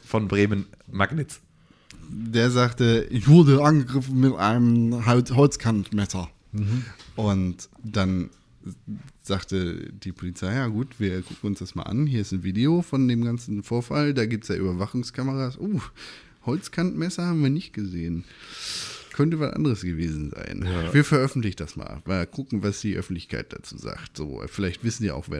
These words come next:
Speaker 2: das gewesen ist.“ Haben also ein Video veröffentlicht, das eigentlich komplett ungeschnitten ist. Bis auf einen Cut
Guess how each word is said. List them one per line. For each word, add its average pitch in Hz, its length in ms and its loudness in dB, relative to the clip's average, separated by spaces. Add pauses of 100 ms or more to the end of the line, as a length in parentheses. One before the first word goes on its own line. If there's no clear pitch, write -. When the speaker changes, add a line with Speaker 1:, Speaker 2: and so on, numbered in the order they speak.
Speaker 2:
das - 100 -16
gewesen 73 540 -8
ist.“ - 180 -18 (580)
Haben 120 200 4
also 117 280 4
ein 107 300 4
Video 113 360 6
veröffentlicht, 113 680 0
das 98 320 0 (1160)
eigentlich 104 460 -6 (1200)
komplett 101 300 -6
ungeschnitten 131 600 -4
ist. - 260 -10 (380)
Bis 113 160 0
auf 101 200 -2
einen 101 360 -2 (240)
Cut - 380 -8